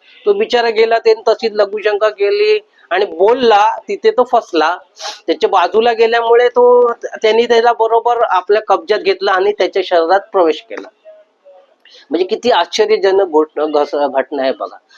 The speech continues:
त्याला बिचारायला माहित नाही, तो लघुशंका करायला गेला तिथे आणि म्हणजे जी, जे आत्मे असतात ते कुठल्या प्रकारे आपल्या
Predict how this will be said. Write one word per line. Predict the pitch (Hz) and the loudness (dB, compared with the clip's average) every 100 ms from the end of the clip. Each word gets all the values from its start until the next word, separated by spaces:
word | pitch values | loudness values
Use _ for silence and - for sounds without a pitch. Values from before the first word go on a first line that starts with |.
| - | -6
त्याला | 170 190 | -4 -2
बिचारायला | 180 190 185 185 | -4 -4 -2 0
माहित | 175 147 165 | 0 -2 -2
नाही, | 175 170 | -2 -2
तो | 175 170 | -2 0
लघुशंका | 165 160 170 165 160 | 0 0 -4 -2 0
करायला | 156 151 151 156 | 2 2 2 0
गेला | 143 147 | 0 -2
तिथे | 151 147 170 | -2 -2 -2
आणि | 151 156 202 - - _ - 185 | 0 0 -2 -4 -16 _ -10 -4
म्हणजे | 220 254 - - | -4 -4 -12 -10
जी, | 208 247 269 | -4 -2 -2
जे | 226 269 | 0 -2
आत्मे | - 170 - 240 | 0 -2 0 0
असतात | 254 254 254 | 0 0 0
ते | 262 | 0
कुठल्या | 262 214 - 233 262 | -4 -8 -6 -2 0
प्रकारे | 269 240 214 240 247 254 | 2 0 0 -2 0 0
आपल्या | 220 226 233 | 0 0 -2